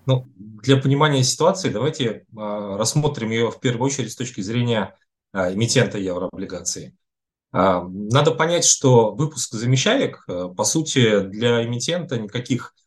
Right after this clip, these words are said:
экономических выгод или преференций, по сути, не несет. То есть, э, он не привлекает,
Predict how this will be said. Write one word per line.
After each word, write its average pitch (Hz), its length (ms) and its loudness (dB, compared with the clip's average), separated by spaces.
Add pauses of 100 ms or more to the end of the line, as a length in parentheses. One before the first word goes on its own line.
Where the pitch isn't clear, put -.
(280)
экономических - 840 2
выгод 131 380 0
или 101 120 -6
преференций, 131 800 0
по 92 140 -6
сути, 131 260 -4
не 110 140 -2
несет. 110 400 -4
То 104 100 -6
есть, - 380 -10
э, 87 120 -4
он 98 380 -4
не 95 240 0
привлекает, 98 760 -4